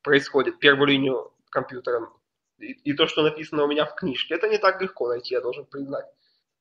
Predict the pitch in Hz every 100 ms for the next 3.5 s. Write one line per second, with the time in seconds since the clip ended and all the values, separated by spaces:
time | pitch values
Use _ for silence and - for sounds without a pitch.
0 | _ _ _ _ _ - 151 185 - 240
1 | 208 214 202 180 180 175 - - 170 170
2 | 190 175 202 269 - - 170 160 156 160
3 | 160 156 - 107